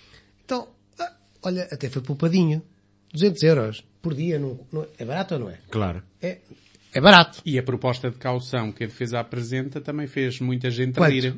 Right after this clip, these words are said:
Speaker 3: Dois mil e qualquer coisa euros.
Speaker 1: Pois, mas o outro,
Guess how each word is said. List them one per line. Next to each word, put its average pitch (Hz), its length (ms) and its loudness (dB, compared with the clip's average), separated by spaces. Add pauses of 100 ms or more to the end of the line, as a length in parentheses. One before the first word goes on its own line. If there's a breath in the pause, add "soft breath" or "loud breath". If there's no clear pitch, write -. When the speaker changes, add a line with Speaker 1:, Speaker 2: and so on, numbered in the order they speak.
(160)
Speaker 3:
Dois 151 220 -4
mil 131 160 -2
e 123 40 -4
qualquer 120 360 -6
coisa 110 240 -6
euros. 110 420 -6 (880)
Speaker 1:
Pois, 143 260 0
mas 147 220 2
o 156 80 6
outro, 180 560 6